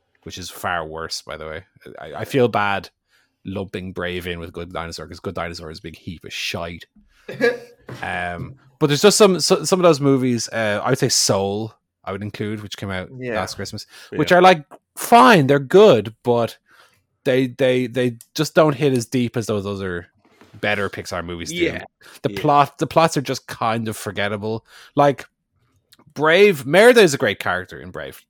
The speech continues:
Speaker 1: but it's the same story we've seen a hundred times. The rebellious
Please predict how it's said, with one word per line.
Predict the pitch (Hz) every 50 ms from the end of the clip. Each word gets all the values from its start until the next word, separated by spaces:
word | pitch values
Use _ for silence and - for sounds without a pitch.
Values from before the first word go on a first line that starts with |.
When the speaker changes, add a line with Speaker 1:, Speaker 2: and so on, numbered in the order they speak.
| _
Speaker 1:
but | - 147 143 139
it's | 131 - -
the | 143
same | 139 - 180 185 180
story | 165 - - 160 139 135 131
we've | 120 117 107
seen | - - 117 107 104
a | 101
hundred | 101 101 95 98 90
times. | - 101 95 87 85 87 90 - - _ - - - - - -
The | - 113
rebellious | 113 110 95 113 113 113 113 110 107 - - - -